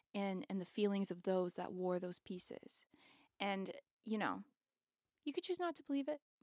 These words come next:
but it, it does exist. And I just, it, <sighs> for me, it's a spiritual experience. It really is.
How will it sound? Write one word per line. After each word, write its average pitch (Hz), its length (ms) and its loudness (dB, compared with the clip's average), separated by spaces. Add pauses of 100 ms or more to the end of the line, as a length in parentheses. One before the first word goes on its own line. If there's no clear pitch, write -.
(160)
but 254 380 10 (160)
it, 247 200 2
it 247 160 4
does 277 220 10
exist. 226 580 8
And 214 240 4 (460)
I 233 120 6
just, 233 340 2 (1080)
it, 247 160 6 (340)
<sighs> - 60 -8 (960)
for 269 120 6
me, 277 160 8
it's 302 140 4
a - 40 2
spiritual 202 420 4
experience. - 680 -8
It 202 120 6
really 196 300 8
is. - 360 -2